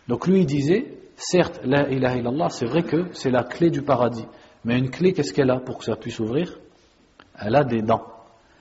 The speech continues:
Eh bien, la ilaha illallah également, elle a des dents. C'est-à-dire, elle a des, des shurut,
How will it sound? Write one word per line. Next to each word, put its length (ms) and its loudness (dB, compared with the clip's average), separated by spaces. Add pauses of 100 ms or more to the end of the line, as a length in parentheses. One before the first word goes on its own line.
(160)
Eh 60 -6
bien, 180 0
la 220 2
ilaha 320 -2
illallah 320 -4
également, 380 -2
elle 80 -2
a 60 -2
des 120 -4
dents. 280 -8
C'est-à-dire, 440 -4
elle 140 -2
a 80 0
des, 240 -4 (720)
des 180 -4
shurut, 440 0